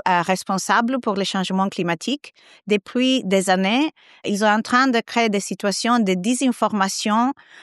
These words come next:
euh, sur les changements climatiques et les mesures plus efficaces,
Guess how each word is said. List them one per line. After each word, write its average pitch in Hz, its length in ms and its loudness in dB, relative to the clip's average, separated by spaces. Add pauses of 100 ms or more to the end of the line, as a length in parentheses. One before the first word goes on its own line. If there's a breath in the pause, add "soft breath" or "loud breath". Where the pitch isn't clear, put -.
(180 loud breath)
euh, 190 160 2
sur 247 220 -2
les 226 100 0
changements 190 400 0
climatiques 175 640 -4
et 226 60 0
les 214 120 0
mesures 202 360 0
plus 185 240 0
efficaces, 208 500 -2